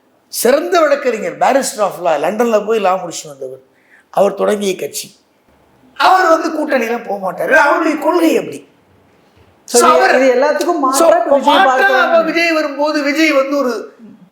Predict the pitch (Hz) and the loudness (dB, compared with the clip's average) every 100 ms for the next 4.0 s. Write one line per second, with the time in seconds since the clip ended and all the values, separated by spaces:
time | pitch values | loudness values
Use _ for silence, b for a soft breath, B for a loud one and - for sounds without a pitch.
0 | _ _ - 285 339 320 - 220 254 247 | _ _ -2 0 0 -2 -4 -2 0 -2
1 | 247 294 302 - 262 269 233 233 226 170 | -2 0 -2 -2 -2 -2 -2 -4 -4 -8
2 | 175 160 151 143 - _ _ _ _ _ | -10 -6 -6 -6 -16 _ _ _ _ _
3 | - 220 233 240 214 208 196 165 135 | -2 0 2 0 -2 -4 -2 -4 -4